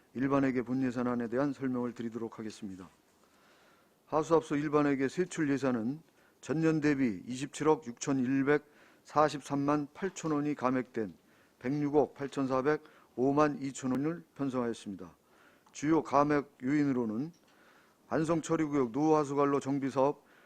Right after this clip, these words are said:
국고 보조사업 예산 내시에 따라 이십사억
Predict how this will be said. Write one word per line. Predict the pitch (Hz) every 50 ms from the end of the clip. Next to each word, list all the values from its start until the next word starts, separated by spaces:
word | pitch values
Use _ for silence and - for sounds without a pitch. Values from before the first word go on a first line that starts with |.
| - - - -
국고 | - 156 151 - - 160 139
보조사업 | 113 131 143 139 143 143 123 147 143 143 135 - - 127
예산 | 139 151 131 151 143 139
내시에 | 135 139 131 127 131
따라 | 120 - - 110 110 120 139 147 - _ _ _ _ _ _ _
이십사억 | - 131 147 135 151 - - 156 147 151 156 - -